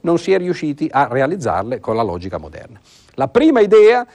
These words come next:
che, a cui lui diede due nomi diversi, ma che più o meno significavano la stessa cosa, cioè era l'idea di una lingua filosofica o di una caratteristica universale,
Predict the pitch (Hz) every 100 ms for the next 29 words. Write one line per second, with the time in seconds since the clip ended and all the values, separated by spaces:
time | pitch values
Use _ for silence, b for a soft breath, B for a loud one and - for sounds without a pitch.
0 | b - 151 120 123 190 170 165 143 170
1 | 135 135 180 156 151 135 160 170 117 117
2 | 104 98 104 120 160 123 117 120 151 208
3 | 135 110 - 190 247 247 117 90 87 175
4 | 180 196 170 185 190 143 147 196 247 185
5 | 123 - 220 127 131 117 117 135 185 -
6 | - 151 151 - 180 117 101 - 101 104
7 | 120 110 95 87 - -